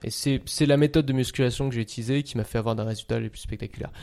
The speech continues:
Mais c'est un peu à l'ancienne, c'est-à-dire qu'il n'y a pas d'app, il n'y a rien. Faut tout faire avec, euh, son petit carnet, prendre des notes, noter le nombre de répétitions. C'est très, faut vraiment suivre à la lettre le truc, ce qui est assez contraignant aussi.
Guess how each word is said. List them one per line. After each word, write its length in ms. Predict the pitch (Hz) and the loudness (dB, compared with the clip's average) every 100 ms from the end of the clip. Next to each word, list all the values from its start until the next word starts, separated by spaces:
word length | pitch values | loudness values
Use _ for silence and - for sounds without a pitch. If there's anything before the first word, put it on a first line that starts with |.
| - | -4
Mais 180 | 127 156 | 6 6
c'est 120 | 151 | 8
un 60 | 127 | 10
peu 100 | 143 | 10
à 40 | |
l'ancienne, 340 | 127 120 131 110 | 10 6 4 2
c'est-à-dire 220 | 113 107 | -2 0
qu'il 80 | 113 | -2
n'y 60 | |
a 40 | - | 4
pas 100 | 117 | 6
d'app, 280 | 120 127 - | 8 6 4
il 60 | |
n'y 40 | 110 | 0
a 40 | |
rien. 280 | 113 120 131 - - - - | 2 2 0 -6 -18 -18 -18
Faut 140 | - - | -10 -6
tout 120 | - | 2
faire 200 | - 117 | 4 6
avec, 240 | 110 104 | 4 2
euh, 60 | 113 | -2
son 140 | - | -4
petit 160 | 110 - | -10 -8
carnet, 460 | 120 104 110 117 113 | -6 -4 -2 -2 -4
prendre 240 | - 107 | -4 -6
des 120 | 104 | -6
notes, 400 | 107 120 117 117 110 | -2 0 0 -2 -4
noter 260 | 110 110 | -6 -4
le 60 | 113 | -6
nombre 100 | 107 | -4
de 60 | 107 | -4
répétitions. 400 | 104 - - - - | -4 -2 -2 -2 -6
C'est 160 | - 123 | -8 -4
très, 180 | - 151 | 0 0
faut 140 | 135 | 0
vraiment 240 | 117 139 | 2 2
suivre 260 | 139 - 139 | 0 -2 0
à 60 | 131 | 2
la 100 | 131 | 2
lettre 260 | 139 139 - | 0 -2 -4
le 60 | |
truc, 180 | 127 151 | -4 -4
ce 80 | - | -6
qui 60 | 120 | -10
est 20 | |
assez 160 | - | -8
contraignant 460 | 135 123 - 127 127 | -6 -6 -4 -2 0
aussi. 280 | 120 - | -2 -4